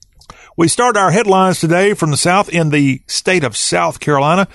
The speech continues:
And sadly, on Saturday, we lost longtime U S Senator for South Carolina and a former governor of the Palmetto State as Senator Ernest Fritz Hollings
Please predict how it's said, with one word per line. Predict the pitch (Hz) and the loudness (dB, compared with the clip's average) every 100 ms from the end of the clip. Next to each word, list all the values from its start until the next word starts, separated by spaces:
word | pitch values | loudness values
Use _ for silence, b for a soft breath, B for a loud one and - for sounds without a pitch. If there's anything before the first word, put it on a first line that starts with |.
| b b b | b b b
And | b 123 | b -2
sadly, | - 170 190 190 175 | 0 0 0 2 2
on | 156 131 | 2 0
Saturday, | - 180 190 190 175 | 0 0 2 2 2
we | 147 | 2
lost | 143 170 160 - b b b | 2 2 0 -6 b b b
longtime | 143 233 240 170 160 156 131 | 2 2 2 0 0 0 2
U | 147 143 | 2 2
S | 135 | 0
Senator | - 151 139 127 | 0 0 0 0
for | - | -2
South | 117 139 131 | -2 -2 -2
Carolina | - 135 127 139 139 - B | 0 0 2 0 -2 -4 B
and | B 131 | B -2
a | |
former | - 175 180 | 0 0 0
governor | 127 175 151 113 110 | 0 0 0 -2 -2
of | 107 | -2
the | |
Palmetto | - 117 117 120 117 | -2 -2 2 2 2
State | - 147 165 B B B | 2 -2 -2 B B B
as | 131 127 120 - | -2 -2 -2 -6
Senator | - 180 175 160 151 - | -2 0 2 0 0 0
Ernest | 220 262 - - | 0 0 -4 -12
Fritz | - - 254 - - | -8 0 0 0 -2
Hollings | 185 156 127 110 104 - | 0 0 0 -4 -6 -10